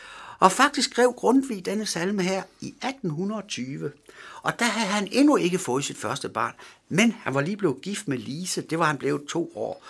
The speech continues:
to år for, for, for inden. Og, og, og, øh, øh, det er jo da helt klart en af de salmer, hvor man fornemmer, på dette tidspunkt har Grundtvig haft det godt.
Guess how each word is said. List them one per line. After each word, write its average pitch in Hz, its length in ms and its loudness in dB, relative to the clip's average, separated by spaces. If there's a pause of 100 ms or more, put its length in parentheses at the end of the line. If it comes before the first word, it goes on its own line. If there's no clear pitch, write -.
(340)
to - 300 -2
år 120 180 -2
for, - 260 -4
for, - 180 -6
for - 300 -6
inden. 90 420 -10 (680)
Og, 175 280 2
og, 180 240 -2
og, 185 400 2
øh, 175 340 2
øh, 151 480 -2
det - 40 -2
er 226 60 4
jo 202 140 2
da 196 100 -2
helt 202 280 -8
klart 196 280 -6
en 175 200 -4
af 143 100 -8
de 180 220 -6 (320)
salmer, 165 460 -4
hvor 151 160 -2
man 139 120 -8
fornemmer, 131 560 -8 (440)
på 143 100 2
dette 196 340 2
tidspunkt 156 580 -4
har 123 120 -8
Grundtvig 110 500 -8 (280)
haft - 280 -4
det - 120 -12
godt. 123 320 -4